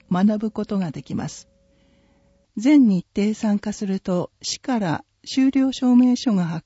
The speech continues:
行されます。最終日には仕事について何でも相談できる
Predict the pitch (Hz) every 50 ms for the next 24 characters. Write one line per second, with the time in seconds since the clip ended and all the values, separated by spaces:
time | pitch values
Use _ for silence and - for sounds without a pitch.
0 | _ - 170 160 160 - - 165 165 160 - 147 151 - - - _ _ _ _
1 | _ _ _ _ _ _ _ _ _ _ _ _ _ _ - 285 269 277 269 -
2 | - 294 269 247 220 185 165 165 165 156 147 - - - _ _ - - 233 233
3 | 254 262 254 - 269 262 254 254 - - 269 233 208 - - 143 139 - - -
4 | - 226 254 262 254 226 180 156 151 160 - - 202 196 190 185 185 180 180 175
5 | 170 175 170 - - 160 156 147 -